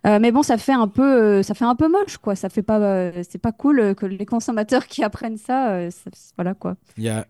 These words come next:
Speaker 2: Kalza Kounet qui
Speaker 1: Ça
Speaker 2: vient
Speaker 1: fait pas
Speaker 2: d'arriver.
Speaker 1: une très bonne image.
Speaker 2: Kalza Kounet qui vient d'arriver dans le chat qui dit : « C'est pour l'étanchéité des canettes, en fait. » Voilà.
Speaker 1: D'accord.
Speaker 2: On saura pourquoi c'est là.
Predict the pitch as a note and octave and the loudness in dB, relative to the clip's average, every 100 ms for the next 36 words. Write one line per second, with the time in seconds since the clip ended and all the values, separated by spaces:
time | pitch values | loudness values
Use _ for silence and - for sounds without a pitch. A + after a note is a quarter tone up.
0 | - C#3+ C3+ D#3 E3 E3+ E3+ D#3+ C#3 C3+ | -6 -4 0 -2 0 0 -2 -2 -2 0
1 | C3 C3 C#3 C#3+ B3+ C4 C4+ G#3 - - | 2 2 2 2 0 0 -2 -6 -8 -16
2 | - C3 A#2+ C3+ C3 C3+ - B2 A#2 A#2+ | -6 -4 -4 -4 -4 -6 -4 -2 0 0
3 | A2+ A2 A2+ C#3+ - A#2+ A2 C#3+ - - | 0 -2 -2 -6 -8 -12 -10 -8 -8 -6
4 | C3 B2+ A#2 D#3+ - C#3+ - B2+ A#2+ C#3+ | -4 -2 0 -2 -4 -8 -6 -6 -6 -8
5 | B2 G#2+ G#2 F2 E2+ F2 - - - - | -8 -8 -10 -12 -14 -18 -18 -20 -20 -20
6 | - _ D#2 - - G3+ F#3+ - F3 E3+ | -20 _ -20 -20 -6 -4 -4 -8 -8 -6
7 | G#2+ A2 - G2 A2 - - G2+ - - | -10 -10 -12 -10 -10 -12 -12 -12 -12 -16